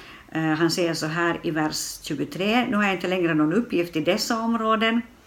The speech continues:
Eh, och då jag sedan många år har längtat efter att komma till er i Rom alltså, så vill jag besöka er när jag reser till Spanien.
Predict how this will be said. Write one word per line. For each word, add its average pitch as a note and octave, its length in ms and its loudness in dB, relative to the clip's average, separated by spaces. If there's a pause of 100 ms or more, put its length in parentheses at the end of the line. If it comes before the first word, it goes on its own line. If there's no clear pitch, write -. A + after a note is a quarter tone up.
(480)
Eh, F3+ 320 2
och F3 80 0
då F3 60 2
jag D#3+ 120 4
sedan E3+ 300 2
många G#3+ 280 2
år F3 180 4
har D#3+ 120 2
längtat E3+ 500 2
efter E3+ 260 -2
att D#3 200 -6
komma F3 280 0
till G3 320 0
er E3+ 180 0
i D3 100 -4
Rom F#3+ 340 0
alltså, A3 520 2 (240)
så - 120 -4
vill F#3 140 4
jag F3+ 100 2
besöka F3+ 480 2
er E3+ 100 2
när E3 120 2
jag D3 100 0
reser D#3 260 -2
till D3 160 -6
Spanien. E3 800 -2